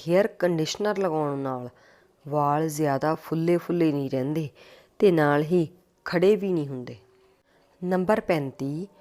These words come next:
ਚਿਹਰੇ ਉੱਪਰ ਮੁਲਤਾਨੀ ਮਿੱਟੀ ਲਗਾਉਣ ਨਾਲ ਚਿਹਰੇ ਨੂੰ ਠੰਡਕ ਮਿਲਦੀ ਹੈ ਤੇ ਨਾਲ ਹੀ ਚਿਹਰੇ ਦੇ ਦਾਗ ਧੱਬੇ ਵੀ ਮਿਟ ਜਾਂਦੇ ਹਨ। ਨੰਬਰ ਛੱਤੀ, ਚਾਲੀ ਸਾਲ ਦੀ ਉਮਰ ਤੋਂ ਬਾਅਦ ਹਰ ਔਰਤ ਨੂੰ ਅਖਰੋਟ, ਬਦਾਮ,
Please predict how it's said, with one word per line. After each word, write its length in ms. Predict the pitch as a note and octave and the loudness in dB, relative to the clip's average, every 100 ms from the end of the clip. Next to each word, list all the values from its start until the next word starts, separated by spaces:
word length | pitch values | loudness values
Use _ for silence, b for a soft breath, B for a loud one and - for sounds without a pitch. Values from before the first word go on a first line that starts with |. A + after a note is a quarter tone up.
| b b b b | b b b b
ਚਿਹਰੇ 400 | - G#3 A3 B3+ | 2 4 6 4
ਉੱਪਰ 320 | - G#3 F#3+ | 2 0 -2
ਮੁਲਤਾਨੀ 600 | F#3+ F3+ D#3+ D3+ D3+ G3 | 0 0 -2 -4 -4 -2
ਮਿੱਟੀ 300 | A3+ A3+ A3+ | -2 -4 -2
ਲਗਾਉਣ 360 | G#3+ F#3 D3+ C#3 | -2 0 0 0
ਨਾਲ 200 | C#3+ D3+ | 0 -2
ਚਿਹਰੇ 340 | - F3 F#3 | 0 0 0
ਨੂੰ 160 | G3 G3 | 0 -4
ਠੰਡਕ 420 | F3+ F3 F#3+ G#3+ | -2 -2 0 -2
ਮਿਲਦੀ 400 | F#3+ D3 C3+ C3+ | -2 -2 -4 -8
ਹੈ 180 | C3+ B2+ b b b b b | -10 -14 b b b b b
ਤੇ 120 | - B3 | -2 0
ਨਾਲ 280 | F#3+ D#3+ | 2 2
ਹੀ 120 | D#3+ F#3 | 0 -2
ਚਿਹਰੇ 380 | - E3+ E3 | 0 0 0
ਦੇ 160 | E3+ F3 | 0 -2
ਦਾਗ 360 | C#3 C#3 C3 C3 | -2 -4 -6 -6
ਧੱਬੇ 320 | E3+ D3+ C#3+ | -6 -6 -6
ਵੀ 280 | C3+ E3+ C#4 - | -4 -4 -6 -6
ਮਿਟ 260 | E3 F3 F3 | -4 -4 -4
ਜਾਂਦੇ 400 | D3 C3+ B2 B2+ | -6 -6 -8 -14
ਹਨ। 240 | B2+ - A#2+ _ b b b b b b b F3 | -16 -20 -20 _ b b b b b b b -4
ਨੰਬਰ 320 | F3 F3+ G3 F#3+ | -2 0 -2 -2
ਛੱਤੀ, 640 | F3+ - - C#3+ D3+ G3+ - b b b _ _ _ _ | -8 -6 -4 -2 -2 -6 -10 b b b _ _ _ _
ਚਾਲੀ 380 | - F#3+ F3+ A#3 | 2 4 4 2
ਸਾਲ 320 | - C4 B3+ | 0 -2 -2
ਦੀ 120 | B3+ | 0
ਉਮਰ 220 | A#3 G#3 | 0 0
ਤੋਂ 160 | G3 G3 | -2 0
ਬਾਅਦ 240 | F3+ F3 | 0 0
ਹਰ 260 | E3+ F#3+ A#3+ | 0 2 4
ਔਰਤ 320 | A#3+ F#3+ - | 4 2 0
ਨੂੰ 200 | D3+ D3 - | -4 -4 -6
ਅਖਰੋਟ, 640 | D3+ - D3+ D3+ D#3 E3+ - _ _ | -6 0 2 4 2 0 -6 _ _
ਬਦਾਮ, 480 | D#3 D3 C#3+ C3 A#2 | -4 0 2 0 -4